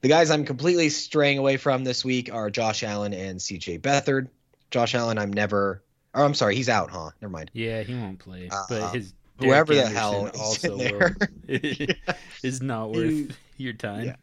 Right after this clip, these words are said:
Speaker 1: Even when the starter's back, though, I'm never putting Josh Allen in a lineup. And then C J Beathard is just in a bad spot, and he's not good enough to overcome that. So that's it for that. The start of the week, I actually have two.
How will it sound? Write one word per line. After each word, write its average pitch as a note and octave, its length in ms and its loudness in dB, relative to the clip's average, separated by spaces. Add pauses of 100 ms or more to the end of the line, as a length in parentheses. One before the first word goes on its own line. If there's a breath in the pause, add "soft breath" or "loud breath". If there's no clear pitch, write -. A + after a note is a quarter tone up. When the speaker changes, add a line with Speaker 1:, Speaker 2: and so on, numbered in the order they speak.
(600 soft breath)
Speaker 1:
Even G#3 220 -2
when F#3+ 100 -2
the D3+ 80 -4
starter's D#3+ 500 0
back, A2 280 -6
though, G2 180 -6
I'm G2 120 -8
never G#2+ 320 -4
putting F#2 280 -10
Josh F2+ 280 -10
Allen F2 260 -8
in E2 120 -10
a E2+ 40 -12
lineup. D#2+ 460 -12 (500 loud breath)
And A2+ 140 -2
then A2+ 160 2
C D3 140 0
J C3 180 2
Beathard G2 460 -2 (760)
is F#2+ 340 -6
just - 240 -6
in F#2+ 80 -4
a F2 60 -6
bad E2+ 240 -2
spot, E2+ 360 -4
and F2+ 80 -12
he's F2 160 -10
not D#2+ 160 -8
good E2+ 120 -4
enough D#2 280 -8
to - 120 -16
overcome D2+ 480 -8
that. C2+ 260 -8
So C#2+ 240 -6 (400)
that's F3+ 180 2
it D#3+ 160 6
for B2 80 -2
that. A2+ 340 2
The B2 220 0
start D#3 520 2
of D3 140 -4
the C3+ 80 -2
week, D3 240 0
I B2 80 0
actually B2+ 280 -2
have G#2+ 120 -6
two. G#3+ 360 2